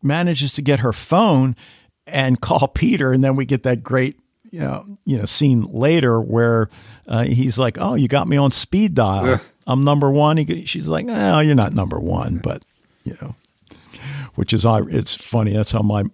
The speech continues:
Speaker 1: mother-in-law, she doesn't know our phone number. She just knows we're number three. So.
Speaker 2: Yeah. Well, that, well, my mom still, uh, when she calls me, she uses her cell phone.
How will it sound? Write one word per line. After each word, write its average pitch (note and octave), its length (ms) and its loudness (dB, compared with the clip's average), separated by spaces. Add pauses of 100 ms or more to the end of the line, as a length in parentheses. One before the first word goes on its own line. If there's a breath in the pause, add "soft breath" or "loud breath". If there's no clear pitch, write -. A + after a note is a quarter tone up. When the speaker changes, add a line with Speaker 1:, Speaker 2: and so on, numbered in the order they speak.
Speaker 1:
mother-in-law, A2+ 720 2
she - 180 -4
doesn't F3+ 240 4
know D3+ 140 6
our A2+ 120 4
phone C3+ 320 4
number. G#2+ 220 4
She A2+ 160 -4
just A#2+ 220 0
knows A#2 300 4
we're A2+ 120 0
number G#2+ 320 2
three. G2+ 480 -4 (1000 loud breath)
So. - 160 -4
Speaker 2:
Yeah. E2 260 0
Well, B2+ 140 4
that, B2 120 2
well, C3 80 0
my A#2+ 160 4
mom A2+ 500 2
still, G2+ 600 -2 (540 soft breath)
uh, G2+ 340 0 (340)
when A2 240 0
she A2+ 200 -4
calls A#2 400 2
me, G2+ 140 0
she - 180 -4
uses G2+ 600 -6
her G2 140 -8
cell G#2 280 0
phone. C3 400 0